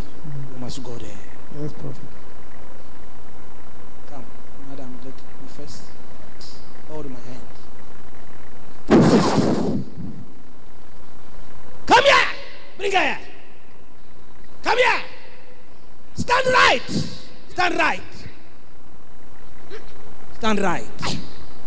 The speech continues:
Speaker 2: Sir, come. Now to tell you, this is an Old Testament prophet.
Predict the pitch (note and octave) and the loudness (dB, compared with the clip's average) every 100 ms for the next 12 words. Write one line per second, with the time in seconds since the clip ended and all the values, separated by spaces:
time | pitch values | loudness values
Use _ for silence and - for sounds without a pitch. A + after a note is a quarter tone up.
0 | - - - - - - - - - - | 0 0 0 0 0 0 0 2 2 2
1 | - - - - - - - - - - | 0 0 0 0 0 0 0 0 0 0
2 | - - - G#3 G3+ G#3 C3+ - - - | 2 0 0 0 0 0 0 0 2 0
3 | - - - - - - - - - - | 0 0 0 0 0 0 0 0 0 0
4 | - - - F#3 F#3 - C4 C#4 A3+ E3+ | 0 0 0 0 0 0 0 0 0 2
5 | F3 F#3+ G3+ - - - - - - - | 2 0 0 0 0 0 0 0 0 0
6 | - G3 B3+ D3 - - - - - - | 0 0 2 2 0 0 0 0 0 0
7 | - - - - F#3+ F#3 G3 A#3+ B3 B3 | 0 0 0 0 0 0 2 2 2 2
8 | F3 - G#3+ - A3 G3+ F#3 - F#3 - | 2 0 0 0 0 0 2 0 0 0